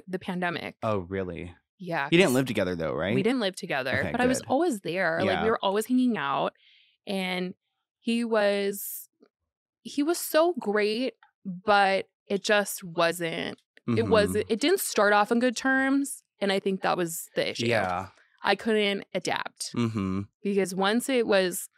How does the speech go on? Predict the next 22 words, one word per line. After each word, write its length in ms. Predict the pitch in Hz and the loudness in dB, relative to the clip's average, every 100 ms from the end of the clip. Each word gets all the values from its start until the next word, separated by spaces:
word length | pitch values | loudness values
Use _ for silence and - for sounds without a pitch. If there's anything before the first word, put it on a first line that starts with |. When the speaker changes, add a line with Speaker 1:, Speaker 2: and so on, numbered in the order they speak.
| _ _ _ _ | _ _ _ _
Speaker 2:
You 80 | 135 | 2
guys 160 | 135 123 | 4 6
were, 80 | 131 | 6
like, 80 | |
Speaker 1:
not 100 | 208 | 8
Speaker 2:
kinda 140 | 220 262 | 8 8
Speaker 1:
a 20 | |
Speaker 2:
set 200 | - 277 | 6 6
in 60 | 247 | 6
Speaker 1:
secret, 120 | - 294 | 6 6
Speaker 2:
that, 180 | 302 202 | 6 4
Speaker 1:
yeah, 280 | 233 214 | 6 6
Speaker 2:
yeah. 80 | 196 | 6
Speaker 1:
once 200 | 240 294 | 4 4
it 120 | 403 | 4
wasn't 280 | 302 262 262 | 4 6 4
a 40 | 254 | 2
secret, 640 | 214 202 233 247 262 254 _ _ _ | -2 0 2 4 4 0 _ _ _
I 240 | 208 202 202 | -2 0 2
just 320 | 185 185 - | 0 -4 -6
was 240 | 190 170 | -6 -4
like, 260 | 170 160 | -4 -4